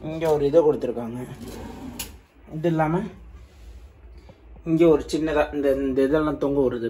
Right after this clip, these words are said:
pant, டிஷர்ட்லாம் திருப்பி போடுறோம்னா தொங்க விடுறதுக்கு அது கொடுத்துருக்காங்க. இதுதான் friends இந்த room.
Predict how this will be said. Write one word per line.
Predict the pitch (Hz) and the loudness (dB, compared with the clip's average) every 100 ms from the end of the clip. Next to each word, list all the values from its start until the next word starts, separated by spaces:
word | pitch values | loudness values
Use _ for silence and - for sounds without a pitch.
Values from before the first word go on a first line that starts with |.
| 131 | -4
pant, | 147 143 139 131 127 - - - - - - | -4 -2 0 0 0 -16 -20 -20 -18 -16 -4
டிஷர்ட்லாம் | 170 151 135 131 147 | 0 2 2 0 -2
திருப்பி | 147 147 | -2 -2
போடுறோம்னா | 131 131 123 131 143 | 2 2 2 0 0
தொங்க | 131 127 120 | 0 2 0
விடுறதுக்கு | 117 113 143 143 - - - - - - - - | 0 -2 -6 -6 -12 -20 -18 -20 -20 -20 -18 -2
அது | 139 | 2
கொடுத்துருக்காங்க. | 135 139 127 113 113 110 117 - - - - - - - - - - | 4 4 2 2 2 0 -4 -10 -14 -16 -20 -20 -20 -20 -20 -20 -8
இதுதான் | 147 147 160 | -2 0 0
friends | 160 156 - | 0 0 0
இந்த | 131 127 | 2 2
room. | 131 117 104 | 2 0 -4